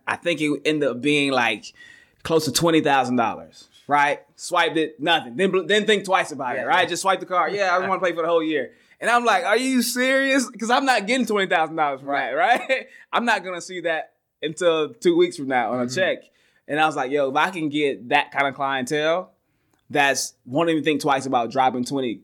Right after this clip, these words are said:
Speaker 1: twenty K on personal training," right?
Speaker 2: Mm-hmm.
Speaker 1: We ain't even talking about your other bills. Just personal training, I'll see you tomorrow, all right? <laughs>
Speaker 2: Yeah.
Speaker 1: Twenty K, uh, if I can get one client like that, I'll be okay right now. But,
Speaker 2: Mm-hmm.
Speaker 1: you know, if I can get five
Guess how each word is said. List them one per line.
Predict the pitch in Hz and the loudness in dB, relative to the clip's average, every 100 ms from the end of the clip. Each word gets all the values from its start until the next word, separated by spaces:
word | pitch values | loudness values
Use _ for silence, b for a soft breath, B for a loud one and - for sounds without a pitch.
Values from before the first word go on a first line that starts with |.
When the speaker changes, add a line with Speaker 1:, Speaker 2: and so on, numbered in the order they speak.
| - | -10
Speaker 1:
twenty | - 139 135 | 0 2 2
K | 135 | 2
on | 127 | 2
personal | 131 143 120 120 | 0 0 -2 0
training," | 135 107 - | 0 0 -2
right? | 131 139 | 2 4
Speaker 2:
Mm-hmm. | |
Speaker 1:
We | 170 | 4
ain't | 180 | 2
even | 139 | 2
talking | 160 139 | 0 0
about | 127 113 | -2 -2
your | 123 143 | 0 0
other | 123 | 0
bills. | 110 120 87 | -4 -6 -6
Just | 143 - - - | -8 -10 -14 -6
personal | 185 175 | -4 -2
training, | 165 160 | 0 0
I'll | |
see | 156 156 | 2 0
you | |
tomorrow, | 143 135 104 | 2 0 0
all | 127 | 0
right? | 170 151 - 240 | 0 2 0 0
<laughs> | 233 214 | 0 0
Speaker 2:
Yeah. | 143 117 B - | 0 0 B -2
Speaker 1:
Twenty | 208 214 | 0 0
K, | 202 185 185 208 B B - | 0 0 0 -2 B B -2
uh, | 160 160 143 | 0 0 -2
if | 165 | -2
I | 208 | -2
can | 185 | -2
get | 180 147 | -4 -2
one | 180 220 | 0 0
client | 190 175 | 0 0
like | 156 147 | 0 0
that, | 143 | 2
I'll | 190 | 2
be | 170 151 | 2 -2
okay | 160 139 | -4 -6
right | 135 127 | -6 -6
now. | 147 143 151 | -2 -2 0
But, | 160 147 | 0 -2
Speaker 2:
Mm-hmm. | |
Speaker 1:
you | 180 | -2
know, | 180 156 139 | 0 0 -2
if | - 143 | -4 -2
I | 165 | 0
can | 170 | 0
get | 165 | -2
five | 165 240 170 110 - | 2 2 0 -4 -12